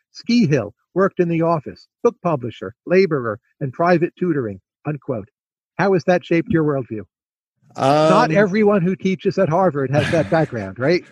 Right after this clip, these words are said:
Speaker 2: <laughs> Yeah, yeah, yeah. So I think that shaped my worldview in terms of opportunity, thinking about opportunity, thinking about policies that affect mobility, thinking about policies that affect inequality.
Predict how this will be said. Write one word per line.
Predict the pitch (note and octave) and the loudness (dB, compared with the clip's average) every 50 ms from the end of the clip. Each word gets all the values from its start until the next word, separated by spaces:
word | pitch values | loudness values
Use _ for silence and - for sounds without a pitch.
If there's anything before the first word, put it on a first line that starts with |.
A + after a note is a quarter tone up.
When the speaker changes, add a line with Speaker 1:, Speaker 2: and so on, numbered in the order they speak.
| _ _ _ - - _ _ - _ _ - | _ _ _ -20 -20 _ _ -20 _ _ -20
Speaker 2:
<laughs> | - - - _ _ _ _ _ _ _ _ - | -20 -20 -20 _ _ _ _ _ _ _ _ -2
Yeah, | G#2+ A2+ A#2+ A#2+ - - | 0 0 0 0 -2 -2
yeah, | C#3 A#2 B2 A#2 - - | 0 2 2 2 0 -4
yeah. | C3 A#2 A#2 - - - _ _ | -2 -2 -2 -2 -4 -10 _ _
So | D#3 - - B2+ A#2 A2+ A2 G#2+ - - - - - - - - | -16 -4 0 2 2 2 2 0 -2 -18 -20 -20 -20 -18 -4 0
I | B2 | 2
think | D3 F3+ E3+ | 2 4 4
that | E3+ D3+ | 2 2
shaped | - - E3 - - | 2 0 -2 -2 0
my | C#3 C3+ | 0 0
worldview | B2 B2+ C3+ C#3 D3 D3 C3+ C3 B2+ C3 B2+ A#2+ | 2 2 2 2 2 2 0 0 0 0 0 0
in | A#2+ A2 | 0 -4
terms | - B2 B2+ B2+ B2 A#2 A2 - | -4 -6 -6 -4 -4 -6 -8 -8
of | - B2 A2+ A2 A2 A2 G#2+ G#2+ G2 G#2 - _ _ _ - | -8 -6 -2 -2 0 0 0 -2 -4 -8 -14 _ _ _ -2
opportunity, | A2+ A#2 A#2 - A#2 A#2 - C3+ B2+ C3 B2+ C3 C#3+ D#3+ F#3+ - _ - _ _ _ - | -2 -2 0 0 -2 -2 0 0 0 0 0 0 0 -2 -2 -6 _ -20 _ _ _ 0
thinking | C#3 C#3 C#3 D3 | 2 2 4 2
about | C3 A#2 B2 A#2 | 2 2 2 2
opportunity, | A2+ A2 - - A2+ - - A#2 A2+ A2+ A#2 C3 C3 | 2 0 0 -2 -6 -4 -2 -2 -2 0 0 -2 -2
thinking | - C3+ A#2+ A#2+ A2+ | 0 -2 -2 0 0
about | A2 G#2 E2+ - | -2 -2 -2 -2
policies | - A#2+ A2+ A2+ A#2+ B2 - - C3+ C3 C#3+ D#3+ D#3+ - - - F3 D#3 A2 | -2 -2 0 0 0 -2 -2 -2 -2 0 0 -2 -4 -6 -12 -14 -14 -6 -2
that | A2 G#2 F#2+ | -2 -2 -2
affect | G#2+ G#2 - G#2+ G#2+ - - | -2 -4 -4 -4 -6 -4 -4
mobility, | A2 G#2 G#2 A2 G#2 G#2+ G#2+ G#2+ A#2+ C#3 D#3+ _ _ _ _ _ _ _ _ - | -4 -4 -2 0 2 2 2 2 0 -2 -4 _ _ _ _ _ _ _ _ -2
thinking | - A#2 G#2 A#2+ | -2 0 0 2
about | A#2+ A2+ A2 G2 - | 2 2 2 0 0
policies | G#2 G#2+ A2 A2 A2 - - A#2 A2 G2 | 0 2 2 2 0 -2 -2 -2 -2 0
that | G#2+ G2+ | 0 -2
affect | G2+ - - G2+ - - - | -2 -2 -4 -8 -8 -6 -6
inequality. | A2 - - G2+ - - G2+ G#2+ A2+ A2 A2 A#2+ C3+ D3 | -6 -6 -6 -6 -6 -6 -4 -2 -2 -2 -2 -2 -4 -4